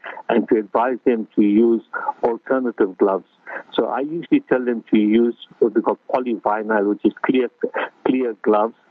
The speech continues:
uh, not made with latex or rubber. Or I might ask them to use nitrile, which is the N I T R I L E,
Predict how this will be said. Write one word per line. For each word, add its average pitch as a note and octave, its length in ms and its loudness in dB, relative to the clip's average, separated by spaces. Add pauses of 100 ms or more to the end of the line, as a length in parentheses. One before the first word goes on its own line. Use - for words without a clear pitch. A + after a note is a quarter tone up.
(260)
uh, G#2+ 280 2
not A2 320 -2
made A2+ 280 4
with G#2+ 220 4
latex G#2 420 2 (100)
or G2+ 140 2
rubber. G2+ 420 0 (420)
Or B2+ 200 0
I G#2+ 60 -6
might G#2+ 280 -4
ask A#2 220 -2
them G#2+ 220 2
to G#2+ 60 4
use G#2 260 4 (120)
nitrile, G#2+ 600 -2
which G2+ 220 -2
is G#2 160 2
the A2 100 0 (180)
N B2 160 2
I A2+ 160 -2 (160)
T A2 140 4
R A2 220 2
I G#2+ 120 0
L G#2 280 2
E, A#2+ 200 0